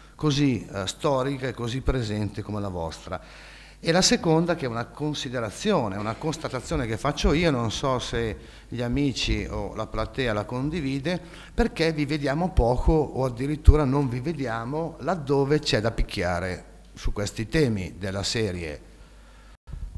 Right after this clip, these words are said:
Consip, chi sei? Cosa fai? Come fai i capitolati? Hai problemi?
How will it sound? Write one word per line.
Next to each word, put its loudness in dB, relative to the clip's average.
Consip, 2
chi -4
sei? -4
Cosa -4
fai? -4
Come -2
fai 0
i -8
capitolati? -8
Hai -2
problemi? -2